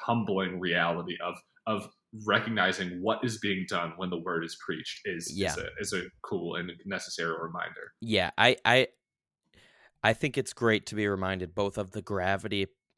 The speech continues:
Speaker 2: and also of the, of the, uh, sort of honor of the, of the situation. I remember I read,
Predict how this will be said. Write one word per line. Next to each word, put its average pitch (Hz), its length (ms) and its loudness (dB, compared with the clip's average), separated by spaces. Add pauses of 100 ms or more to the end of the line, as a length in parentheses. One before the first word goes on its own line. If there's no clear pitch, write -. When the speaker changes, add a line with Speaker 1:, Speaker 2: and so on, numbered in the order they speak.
(120)
Speaker 2:
and 104 180 0
also 104 440 4
of 98 260 2
the, 87 320 2 (220)
of 92 140 -4
the, 90 340 0
uh, 78 160 -4 (720)
sort 98 220 -2
of 82 100 -10 (200)
honor 92 420 -2
of - 300 -4
the, 85 340 -4
of 87 220 -6
the 87 120 -4
situation. 90 640 -6
I 90 100 0
remember 95 480 -2
I 92 80 2
read, 92 380 0